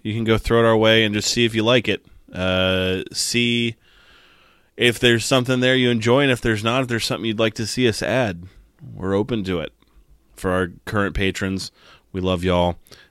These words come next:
and we're currently accepting applications for new ones. So check it out. We know you're gonna like it, and we know you're gonna stay,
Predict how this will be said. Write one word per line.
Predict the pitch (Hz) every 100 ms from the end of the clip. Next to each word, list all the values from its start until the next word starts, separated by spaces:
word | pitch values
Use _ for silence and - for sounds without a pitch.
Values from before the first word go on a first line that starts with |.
| -
and | 85
we're | 82 82
currently | - 98 87 87
accepting | 82 - 85 90 87
applications | 87 85 - 85 - 82
for | - 85
new | 85
ones. | 69 71 -
So | 78 78 -
check | 165 160
it | 147
out. | 143 - _ _ _ _ -
We | 127
know | 135
you're | 135 127
gonna | 117
like | 110 107
it, | 101 - _ _ _ _ _ _ _ _ 104
and | 101
we |
know | 107 110
you're | 104
gonna | 98
stay, | 87 - 98 92